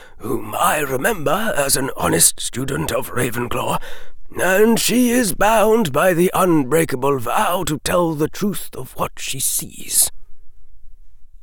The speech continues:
"Could someone else be polyjuiced as her?" Harry Potter interrupted again.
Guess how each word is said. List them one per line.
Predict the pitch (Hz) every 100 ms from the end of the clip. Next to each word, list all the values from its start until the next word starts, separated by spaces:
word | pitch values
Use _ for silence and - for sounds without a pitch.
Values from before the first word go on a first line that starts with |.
| - -
"Could | 330 349 311
someone | - 180 214 202 160
else | 170 226 214
be | - 202 220 - - -
polyjuiced | 180 254 277 262 311 -
as | 302 311
her?" | 277 311 320 - - - - - - -
Harry | 117 95 85
Potter | 87 90 90 90
interrupted | - 101 92 98 - 87 85
again. | 85 - - 151